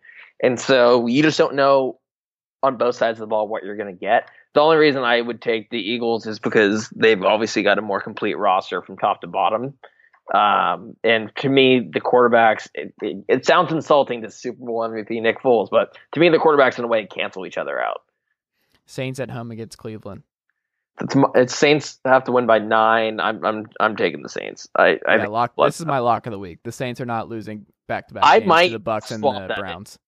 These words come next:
Speaker 1: I, I think I have to swap that in.
Speaker 2: Yeah,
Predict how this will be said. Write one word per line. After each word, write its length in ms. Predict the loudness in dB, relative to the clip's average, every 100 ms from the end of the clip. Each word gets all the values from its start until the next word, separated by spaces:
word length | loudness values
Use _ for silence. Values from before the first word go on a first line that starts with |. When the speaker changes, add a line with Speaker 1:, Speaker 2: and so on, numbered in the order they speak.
| _ _
Speaker 1:
I, 220 | 4 4 2
I 120 | -2
think 200 | 0 0
I 120 | 0
have 220 | 2 -2
to 60 | -8
swap 340 | -10 -8 -6
that 140 | -6 -6
in. 340 | -6 -10 -14 _ _ _ _ _ _ _ _ _ _ _ _ _ _ _ _ _ -8
Speaker 2:
Yeah, 240 | -4 -4